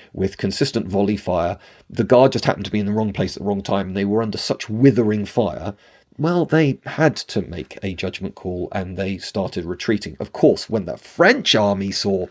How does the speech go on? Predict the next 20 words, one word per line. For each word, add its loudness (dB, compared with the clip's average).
the 4
Guard 6
retreating -2
for -10
the -8
very -8
first -8
time, -10
that 6
led -2
to -10
chaos, -6
and -8
loads -2
of -10
people -8
started -4
fleeing -6
the -8
battlefield. -6